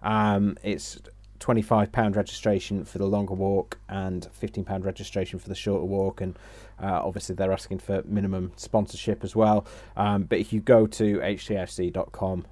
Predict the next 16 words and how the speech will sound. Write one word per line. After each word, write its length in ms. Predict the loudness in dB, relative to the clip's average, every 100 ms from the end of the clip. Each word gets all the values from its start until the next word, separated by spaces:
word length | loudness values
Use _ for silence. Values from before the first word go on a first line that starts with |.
| -10
uh, 260 | -4 -4 -2
all 180 | -2
the 100 | -2
details 420 | -2 -4 -2 -4 -2
are 60 |
there. 200 | -2 -2
Obviously, 560 | -4 -6 -6 -2 0 0
uh, 420 | -2 -4 -4 -4
a, 40 | -4
a 40 |
really, 260 | -4 -4 -4
really 360 | -6 -6 -8 -12 -20 -20 -20 -4
good 260 | 2 2 0
cause. 540 | 6 10 10 8 2
Uh, 380 | -4 0 2 2
I 100 | -2